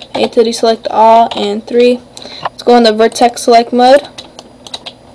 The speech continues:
Hit B to select. Let's deselect. Let's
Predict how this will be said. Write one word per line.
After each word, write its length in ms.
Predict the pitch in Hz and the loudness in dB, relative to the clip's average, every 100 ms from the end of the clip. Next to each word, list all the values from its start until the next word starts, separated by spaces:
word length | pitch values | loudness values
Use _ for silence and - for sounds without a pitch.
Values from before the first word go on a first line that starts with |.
| - - - - - - - - - - | -20 -20 -20 -20 -20 -20 -18 -18 -20 -8
Hit 340 | - - - | -8 -8 -10
B 440 | - 254 262 262 - - - - - - - - - - - - | -4 -2 0 -2 -6 -18 -20 -20 -20 -20 -20 -20 -20 -20 -20 -16
to 100 | - | -12
select. 840 | 220 233 220 220 - - - - - - - - _ - | -8 0 0 0 -4 -18 -16 -16 -18 -20 -20 -20 _ -14
Let's 220 | 240 - | -12 -6
deselect. 480 | 220 220 214 196 208 _ - | -6 -2 0 0 -2 _ -20
Let's 200 | - | -18